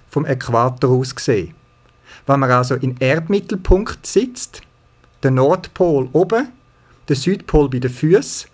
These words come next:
und quasi nicht geradeaus schaut, sondern in einem Winkel von etwa siebenundvierzig Grad rauf, dann liegt auf dem Kreis, wo man da sieht, auf dieser Kugel vom Zentrum aus irgendwo die Schweiz.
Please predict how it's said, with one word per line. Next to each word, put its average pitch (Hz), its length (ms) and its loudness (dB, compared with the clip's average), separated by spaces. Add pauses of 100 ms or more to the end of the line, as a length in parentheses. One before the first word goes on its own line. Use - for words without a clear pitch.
(480)
und 160 160 0
quasi 143 400 2
nicht 139 220 0
geradeaus 127 540 0
schaut, 208 280 0
sondern 139 220 0
in 135 80 0
einem 127 160 0
Winkel 202 380 -2
von 160 120 0
etwa - 180 -2
siebenundvierzig 165 920 -2
Grad 120 340 0
rauf, 196 220 -2 (1120)
dann 147 140 2
liegt 185 240 0
auf 190 140 -2
dem 139 160 2
Kreis, 135 500 -2
wo 175 60 2
man 147 140 0
da 123 220 0
sieht, 165 360 -2
auf 233 100 -8
dieser 170 220 -2
Kugel 180 340 0
vom 160 280 -2
Zentrum 151 480 0
aus 147 280 -2
irgendwo 127 500 0
die 123 140 -10
Schweiz. - 520 -10